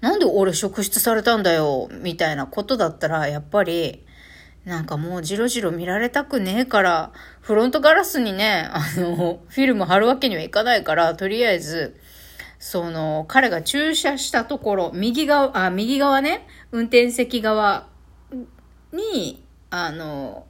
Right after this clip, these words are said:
私の部屋の窓があるわけですよ、私の部屋が。だから、まあ、運転席に俺がいるかいないかとか、俺の様子も見てほしくないから、フィルムでも貼るかって貼っ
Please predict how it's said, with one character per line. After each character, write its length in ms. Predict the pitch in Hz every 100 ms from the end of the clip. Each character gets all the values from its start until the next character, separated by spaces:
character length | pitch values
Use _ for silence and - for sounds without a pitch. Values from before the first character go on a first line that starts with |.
| -
私 340 | 208 208 -
の 220 | 185 165 151
部 80 |
屋 480 | 180 170 160 156 - - - - - -
の 120 | 185
窓 320 | 180 196 180
が 280 | 151 143 -
あ 60 | 170
る 100 | 160
わ 120 | 143
け 120 | 143
で 80 | 127
す 80 | 135
よ、 60 |
私 260 | 131 135 -
の 160 | 139 131
部 60 |
屋 140 | 143 131
が。 220 | - -
だ 140 | 170
か 120 | 170
ら、 280 | 151 147 127 - - - - - -
ま 140 | 175
あ、 20 | 185
運 140 | 214
転 360 | 240 262 254 254
席 1040 | - - - - 214 - - 226 214 202
に 80 | 170
俺 380 | 156 185 196 196
が 100 | 196
い 160 | 190
る 120 | 208
か 140 | 208 165
い 120 | 156
な 100 | 175
い 80 | 175
か 100 | 151
と 120 | 151
か、 80 | 127
俺 260 | 160 202
の 100 | 220
様 200 | 220 214
子 140 | 214 220
も 120 | 208
見 160 | 208 233
て 80 |
ほ 160 | 175 190
し 80 | 247
く 140 | -
な 160 | 180 190
い 40 |
か 120 | 180
ら、 100 | 160
フ 80 | 156
ィ 80 | 196
ル 80 | 196
ム 100 | 170
で 100 | 156
も 120 | 147
貼 100 | 160
る 120 | 226
か 240 | 240 240 180
っ 80 |
て 160 | - -
貼 140 |
っ 40 | 143